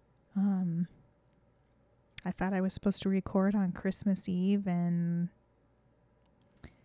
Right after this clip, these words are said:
I was pretty much given a no, and so I knew that I would be recording today. And here I am. As much as I love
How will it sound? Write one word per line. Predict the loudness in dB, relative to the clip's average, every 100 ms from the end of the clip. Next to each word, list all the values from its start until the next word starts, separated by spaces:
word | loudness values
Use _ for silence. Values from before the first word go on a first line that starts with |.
| _ _ _ _ -10
I | -4
was | -4 -4
pretty | -2 2
much | 2 0 -4
given | -2 2
a | 2
no, | 4 4 4 4
and | 4 4
so | 2 0 2 2 0
I | 0 2
knew | 4 4 2
that | 0
I | 0
would | 0 -2
be | 0
recording | -2 -2 -2 0 2 2
today. | 0 0 0 0 -2 -4 -12 _ _ _ _ _ _ _ _ _ _ _ _ -20 -20 -6
And | 0 0 -2
here | 2 4 4
I | 4
am. | 4 4 2 -2 -4 _ _ _ _ _ -20 _
As | 2 6
much | 6 6
as | 4 4
I | 4
love | 4 2 2 2 0 -6